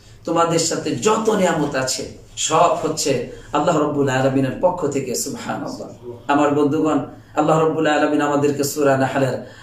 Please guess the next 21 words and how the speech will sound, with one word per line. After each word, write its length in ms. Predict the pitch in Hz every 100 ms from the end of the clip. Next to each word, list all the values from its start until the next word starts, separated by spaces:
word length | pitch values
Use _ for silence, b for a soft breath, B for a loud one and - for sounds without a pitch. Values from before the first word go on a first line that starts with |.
| B -
আঠারো 320 | 151 175 170
নম্বর 240 | 156 147
আয়াতের 300 | 139 135 139
মধ্যে 220 | 131 123
বলছেন, 400 | 123 131 127 147 120
"বান্দারে, 640 | 131 131 131 143 135 - - B B B
ওয়া 120 | - 226
ইন 220 | 240 -
তা'উদ্দু 460 | 214 - 190 214
নি'মাতাল্লাহি 960 | 208 226 208 196 202 202 202 220 208 202
লা 280 | 202 240 269
তুহসুহা।" 840 | 269 240 - 247 208 202 165 - - b b b
তোমরা 240 | 180 185 180
যদি 240 | 175 170
আল্লাহ 260 | 160 165 151
রাব্বুল 280 | 143 151
আলামিনের 500 | 147 147 147 151 147
নিয়ামতগুলোকে 880 | 139 165 185 233 - 202 185 196 151
গণনা 400 | 135 190 240 226
করতে 360 | 220 202 - -
থাকো, 520 | - 156 165 139 -